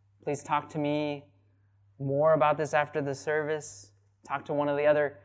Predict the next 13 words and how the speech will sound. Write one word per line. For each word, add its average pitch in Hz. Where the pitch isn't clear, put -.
Christians -
here 160
about 143
what 147
it 147
means 143
that 127
Jesus 135
would 120
reconcile 135
us 120
to -
himself. 113